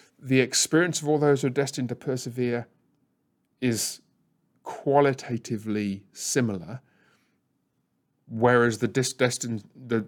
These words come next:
the experience of those who are destined not to do so is also qualitatively similar.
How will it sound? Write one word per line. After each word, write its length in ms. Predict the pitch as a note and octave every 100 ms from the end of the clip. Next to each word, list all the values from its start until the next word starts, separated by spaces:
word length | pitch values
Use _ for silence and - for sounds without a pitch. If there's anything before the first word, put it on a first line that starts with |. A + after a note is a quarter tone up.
| -
the 100 | A2+
experience 500 | G#2+ - C3+ B2+ B2+
of 80 | A#2
those 280 | A#2+ A#2+ -
who 120 | G#2+
are 60 |
destined 480 | G#2 A#2 - G#2 G#2+
not 180 | A2+ -
to 60 | G#2
do 140 | G2+
so 180 | G#2+ G2+
is 260 | G2+ G2+ -
also 320 | A#2+ G#2+ - -
qualitatively 640 | - G2 - F#2+ G#2 G#2
similar. 360 | - G2+ -